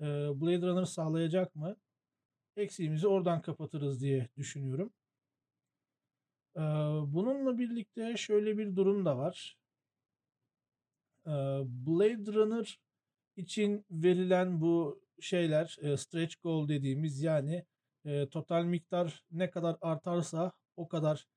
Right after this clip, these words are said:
işte açılan yeni şeyler içerisinde insanların çok da fazla hoşuna gitmeyen bazı,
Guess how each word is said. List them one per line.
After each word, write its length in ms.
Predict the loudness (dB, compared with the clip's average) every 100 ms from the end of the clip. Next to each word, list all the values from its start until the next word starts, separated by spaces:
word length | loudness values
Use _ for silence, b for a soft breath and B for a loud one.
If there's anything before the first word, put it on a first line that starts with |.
| _ _
işte 140 | -10
açılan 480 | -6 -4 0 0 0
yeni 260 | 0 0 0
şeyler 380 | 0 0 0 -2
içerisinde 680 | -8 -8 -8 -8 -6 -6 -6 _ _ _ -6
insanların 540 | -6 -4 -2 -2 -2
çok 260 | -6 -10 -10
da 60 |
fazla 300 | -6 -2 2 2
hoşuna 280 | 2 -2
gitmeyen 540 | -4 -6 -6 -4 -2 2
bazı, 460 | 2 2 0 -2